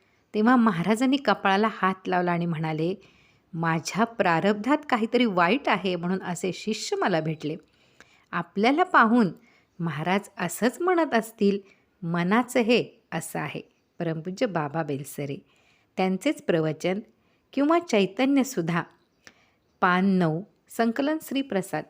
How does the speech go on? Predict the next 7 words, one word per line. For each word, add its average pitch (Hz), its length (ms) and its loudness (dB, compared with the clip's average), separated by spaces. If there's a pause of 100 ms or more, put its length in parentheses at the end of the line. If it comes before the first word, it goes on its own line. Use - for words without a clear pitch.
वामन 147 360 -6 (100)
महाजन. 147 420 -8 (1600)
श्री 339 260 0
महाराज 240 520 2
म्हणत 196 360 6 (420)
की, 262 80 0
पैसा 190 720 -2